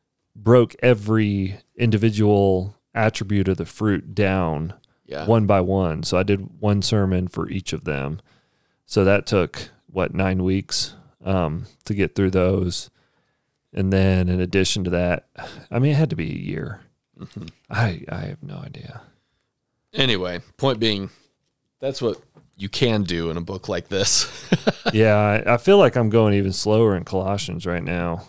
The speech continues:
Speaker 2: Oh,
Speaker 1: Um,
Speaker 2: it's so
Speaker 1: so I
Speaker 2: good.
Speaker 1: don't know what the trajectory of my life is in terms of how that's gonna work. I'm still a very young preacher, you know.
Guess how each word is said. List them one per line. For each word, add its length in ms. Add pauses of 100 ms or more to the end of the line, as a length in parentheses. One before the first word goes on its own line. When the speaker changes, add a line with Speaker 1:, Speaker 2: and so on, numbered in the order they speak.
(180)
Speaker 2:
Oh, 180
Speaker 1:
Um, 60
Speaker 2:
it's 100
so 200
Speaker 1:
so 140
I 60
Speaker 2:
good. 80
Speaker 1:
don't 100
know 80
what 180
the 80
trajectory 680
of 60
my 140
life 300
is 360 (600)
in 140
terms 260
of 100
how 140
that's 220
gonna 180
work. 320
I'm 100
still 220
a 40
very 180
young 260
preacher, 420
you 80
know. 220